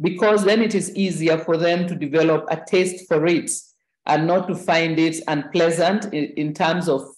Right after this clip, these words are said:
f-, flavor or in terms of texture. Because, uh, some children struggle with foods that feel a certain way in the mouth, but if we introduce them to these different textures early,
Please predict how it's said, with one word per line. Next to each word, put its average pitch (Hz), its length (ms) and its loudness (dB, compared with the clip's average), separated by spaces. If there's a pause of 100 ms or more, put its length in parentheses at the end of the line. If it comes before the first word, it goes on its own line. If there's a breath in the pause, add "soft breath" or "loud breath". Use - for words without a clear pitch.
(100)
f-, - 80 -10 (220)
flavor 185 520 2
or 151 140 2
in 147 160 -4
terms 160 400 -2
of 135 260 -6
texture. 135 600 -2 (480 loud breath)
Because, 180 540 2
uh, 165 220 4
some 160 280 -2
children 170 480 -2
struggle 151 540 0
with 143 300 -2
foods 151 280 -8
that 139 260 0 (360)
feel 185 180 0
a 147 80 2
certain 156 340 0
way 160 160 2
in 143 100 0
the 135 60 0
mouth, 147 420 -2 (480 loud breath)
but 160 320 2
if 165 200 -2
we 175 100 0
introduce 175 640 -4
them 151 240 0
to 160 100 -4
these 175 240 -2
different 147 500 -4
textures - 640 -4
early, 139 480 0